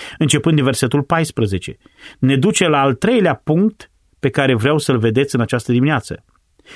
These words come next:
În primul rând, Pavel vorbește despre suveranitatea divină,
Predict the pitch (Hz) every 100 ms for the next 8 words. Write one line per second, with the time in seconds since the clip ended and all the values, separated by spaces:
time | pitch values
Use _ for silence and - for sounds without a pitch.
0 | - 139 123 170 147 135 170 165 - _
1 | 131 131 131 120 120 120 135 135 117 113
2 | - 113 120 117 120 117 127 120 117 98
3 | 90 92 107 175